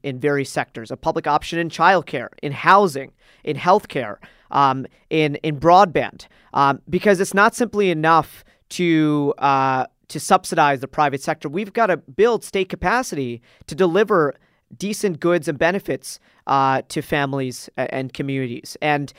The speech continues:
you know, there's a lot of great work happening across this country. I'll give one example. Uh, you know, in, in Illinois, you know, the governor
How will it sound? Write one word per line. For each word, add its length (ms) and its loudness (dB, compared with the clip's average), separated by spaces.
you 80 -2
know, 60 4
there's 140 -2
a 60 4
lot 220 6
of 120 -2
great 200 2
work 220 -2
happening 560 -2
across 420 2
this 140 -8
country. 280 -6
I'll 80 2
give 180 -2
one 200 2
example. 720 -2
Uh, 220 2
you 100 -4
know, 80 0
in, 120 -2
in 180 -6
Illinois, 720 2
you 100 0
know, 20 0
the 80 0
governor 520 2